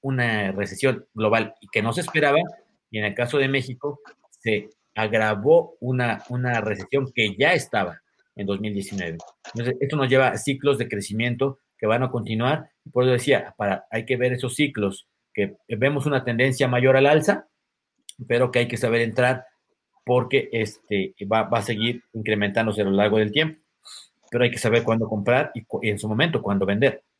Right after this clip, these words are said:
Y eso, eso en cuanto a los ciclos. Sobre otra, a, a qué otros metales comprar,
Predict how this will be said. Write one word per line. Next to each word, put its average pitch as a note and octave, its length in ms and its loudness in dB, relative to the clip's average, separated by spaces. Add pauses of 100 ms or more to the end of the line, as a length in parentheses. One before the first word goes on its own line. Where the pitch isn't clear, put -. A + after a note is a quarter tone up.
(560)
Y E3 320 0
eso, B2+ 240 4
eso C3 380 4
en A#2 120 0
cuanto G#2 260 0
a - 20 2
los F#2+ 140 0
ciclos. F#2+ 380 -6 (340)
Sobre C3+ 560 4
otra, E3 640 2
a, A#2+ 500 2
a A2+ 200 -2
qué D3+ 80 0
otros E3 280 0
metales C3+ 420 -2
comprar, G#2+ 480 0